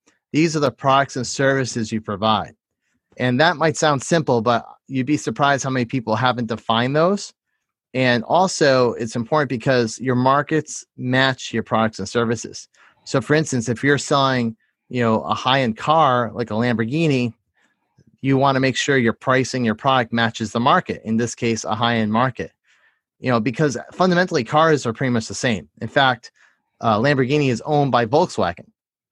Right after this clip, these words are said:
So what's different is really the perceptions, right? Like, how do people perceive it? And so this,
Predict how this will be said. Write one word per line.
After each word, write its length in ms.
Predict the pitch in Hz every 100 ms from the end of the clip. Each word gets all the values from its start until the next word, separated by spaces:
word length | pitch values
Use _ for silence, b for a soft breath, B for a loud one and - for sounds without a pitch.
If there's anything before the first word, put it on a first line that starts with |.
| _ _ -
So 380 | - 127 113 87
what's 340 | 107 139 -
different 420 | 165 170 170 131
is 180 | 135 110
really 300 | 131 139 131
the 240 | 113 120
perceptions, 840 | 113 120 113 156 151 - 62 - -
right? 320 | 95 127 127 -
Like, 200 | 110 110
how 460 | 135 135 131 - -
do 100 | 107
people 360 | 113 135 110 104
perceive 560 | - - 113 - 151 117
it? 160 | - b b b
And 140 | 113
so 420 | - 139 127 117 76
this, 320 | 117 147 -